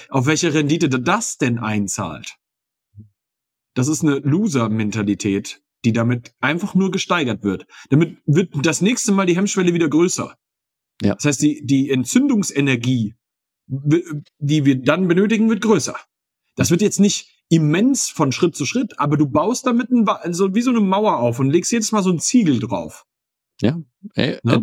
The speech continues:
Speaker 1: Und mit,
Speaker 2: das,
Speaker 1: und
Speaker 2: was
Speaker 1: mit der
Speaker 2: ich eben
Speaker 1: Zeit ist die Mauer
Speaker 2: angesprochen,
Speaker 1: so hoch.
Speaker 2: das, was ich eben angesprochen hab mit diesem Hirnareal, das wird auch wieder
Speaker 1: Mhm.
Speaker 2: kleiner, wenn du's nicht brauchst.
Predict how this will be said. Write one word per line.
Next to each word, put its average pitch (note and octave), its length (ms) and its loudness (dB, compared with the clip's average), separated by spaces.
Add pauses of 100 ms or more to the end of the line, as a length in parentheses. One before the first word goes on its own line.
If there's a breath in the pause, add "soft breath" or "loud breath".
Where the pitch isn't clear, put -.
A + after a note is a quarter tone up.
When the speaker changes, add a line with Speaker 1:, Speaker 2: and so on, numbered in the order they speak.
(120)
Speaker 1:
Und - 160 6
mit, F#3+ 100 2
Speaker 2:
das, C3+ 120 2
Speaker 1:
und E3 40 4
Speaker 2:
was - 60 6
Speaker 1:
mit - 80 2
der A#2+ 60 4
Speaker 2:
ich C3+ 80 4
eben - 80 2
Speaker 1:
Zeit C#3 100 2
ist F#3 80 0
die G3 80 0
Mauer G#3 140 4
Speaker 2:
angesprochen, A3 260 0
Speaker 1:
so B3+ 60 -2
hoch. - 120 -10 (540)
Speaker 2:
das, B2+ 180 0
was C3 160 0
ich B2 60 -4
eben B2+ 160 0
angesprochen C#3 400 -2
hab B2+ 80 -2
mit A2+ 120 -2
diesem G#2+ 180 -4
Hirnareal, D3 760 -2 (240)
das - 260 -2
wird - 140 0
auch - 160 -4
wieder A#2+ 160 4
Speaker 1:
Mhm. A#2+ 60 0
Speaker 2:
kleiner, C3 340 0
wenn G2 100 -2
du's G#2 140 -2
nicht D#3 160 -4
brauchst. - 400 -8